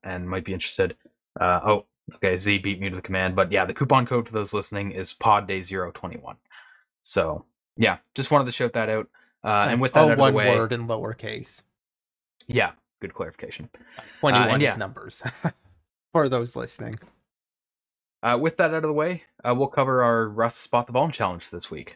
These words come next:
Speaker 1: uh, and then we'll get into some news and exploits. So, Z, go ahead.
Speaker 2: Yeah, this week's Spot the Vuln, I figured since we had a guest on talking about Rust, I'd try and find a Rust vault. Um,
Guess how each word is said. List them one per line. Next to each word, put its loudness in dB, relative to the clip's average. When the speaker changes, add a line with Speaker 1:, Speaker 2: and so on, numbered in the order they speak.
Speaker 1:
uh, -8
and -2
then 2
we'll 0
get 2
into -10
some -6
news -4
and -6
exploits. -6
So, 2
Z, 4
go -4
ahead. -14
Speaker 2:
Yeah, 4
this -4
week's 0
Spot 2
the -2
Vuln, 4
I 4
figured 2
since -8
we 0
had -6
a 0
guest 2
on 0
talking -2
about 2
Rust, 0
I'd -4
try 0
and -4
find 0
a 4
Rust 0
vault. -2
Um, 0